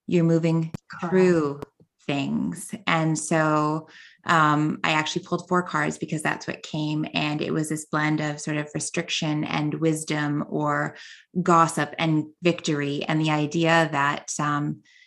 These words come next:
Speaker 1: there are going to be some challenges, but it's about intentionally, as you say, choosing how you wanna move through
Speaker 2: Mm-hmm.
Speaker 1: those things, how you want to react, and how you want to grow and evolve.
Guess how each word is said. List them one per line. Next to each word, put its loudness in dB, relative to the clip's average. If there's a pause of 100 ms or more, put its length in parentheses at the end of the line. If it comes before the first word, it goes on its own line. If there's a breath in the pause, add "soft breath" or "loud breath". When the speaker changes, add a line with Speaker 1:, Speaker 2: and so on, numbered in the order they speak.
(240 soft breath)
Speaker 1:
there 6
are 6
going 2
to -6
be 0
some -2
challenges, -2 (260)
but 2
it's -2
about 0
intentionally, -2
as -8
you -4
say, -6
choosing 2 (460 soft breath)
how 4
you 4
wanna 2
move -2
through -4
Speaker 2:
Mm-hmm. -4
Speaker 1:
those -6
things, -6
how -6
you 6
want 0
to -10
react, -2
and -8
how -6
you -2
want -2
to -10
grow 0
and 0
evolve. -2